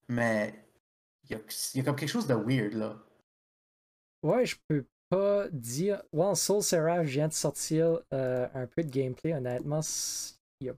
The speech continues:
Speaker 2: beaucoup de similarités. Parce que j'avais pas joué Soul Seraph avant.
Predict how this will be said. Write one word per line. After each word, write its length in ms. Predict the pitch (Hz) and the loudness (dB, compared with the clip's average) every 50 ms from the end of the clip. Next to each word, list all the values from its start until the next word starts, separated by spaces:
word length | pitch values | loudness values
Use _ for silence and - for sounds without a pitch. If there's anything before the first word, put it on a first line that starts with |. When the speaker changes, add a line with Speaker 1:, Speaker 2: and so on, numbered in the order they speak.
| _ | _
Speaker 2:
beaucoup 240 | - 185 - - - | -4 -4 -2 -2 -4
de 60 | 233 | -2
similarités. 880 | - - - - 190 180 175 160 156 147 131 131 135 - - 160 165 160 - _ _ _ _ _ _ _ _ _ _ _ _ _ | -2 -2 -2 0 2 2 2 2 2 0 0 -2 -4 -2 0 -2 -2 -2 -4 _ _ _ _ _ _ _ _ _ _ _ _ _
Parce 160 | _ 156 - - | _ 0 2 4
que 80 | 170 | 4
j'avais 220 | 156 160 156 151 143 | 4 4 2 2 4
pas 140 | - 165 165 | 4 2 2
joué 180 | 143 160 175 | 4 2 2
Soul 240 | 165 - - 151 143 | 2 2 2 2 0
Seraph 500 | 139 - 147 135 127 131 131 135 - - _ | 2 2 2 2 2 2 2 0 -2 -6 _
avant. 380 | - 135 123 113 117 131 139 143 | -6 -4 -4 -2 -4 -4 -4 -4